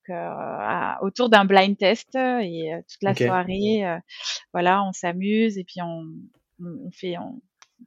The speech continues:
Speaker 1: on distribue des goodies, des lots gagnants aussi, voilà.
Speaker 2: Excellent. Ok, trop bien.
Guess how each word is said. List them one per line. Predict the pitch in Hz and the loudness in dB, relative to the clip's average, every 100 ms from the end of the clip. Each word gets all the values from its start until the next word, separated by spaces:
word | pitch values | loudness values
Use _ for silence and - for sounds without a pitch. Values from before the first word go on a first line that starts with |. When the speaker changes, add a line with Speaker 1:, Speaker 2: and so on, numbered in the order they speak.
| _ - | _ -12
Speaker 1:
on | 190 | -8
distribue | 185 - - 185 185 | -8 -8 -8 -6 -6
des | 180 | -8
goodies, | 175 175 175 185 202 | -10 -12 -10 -8 -6
des | 180 | -6
lots | 170 175 | -6 -4
gagnants | 175 170 170 165 185 185 | -2 -2 -2 -6 -8 -10
aussi, | 165 - 180 185 | -12 -14 -10 -8
voilà. | 160 147 - - | -8 -8 -10 -8
Speaker 2:
Excellent. | 139 127 113 123 - _ - | -6 0 0 0 -6 _ -8
Ok, | 113 135 | 0 0
trop | 139 117 | 2 2
bien. | 120 | 2